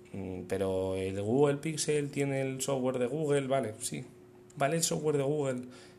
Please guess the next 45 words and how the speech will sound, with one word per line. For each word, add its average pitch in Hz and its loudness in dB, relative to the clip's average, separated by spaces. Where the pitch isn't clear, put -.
setecientos 135 0
euros. 143 -2
La 107 4
cámara 156 4
vale 143 2
setecientos 135 -2
euros. 131 -6
Es - -20
que - -14
prefiero 135 -6
cogerme 143 2
una 120 2
mirrorless 120 4
a 113 0
este - -2
paso, 165 2
o - -2
sea, 104 2
es 110 0
decir, 107 -2
me 110 -2
compro 135 2
una 143 4
mirrorless 185 4
y 127 -2
me 113 4
compro 127 4
el 123 2
Pocophone 135 4
y - -2
voy 123 2
a 120 0
sacar 110 0
mejores 127 2
fotos 110 -2
y - 4
voy 113 4
a 117 0
tener 107 0
mejor 110 0
rendimiento 135 2
porque 107 -8
seguramente 107 2
el 95 -2
Pixel 110 -2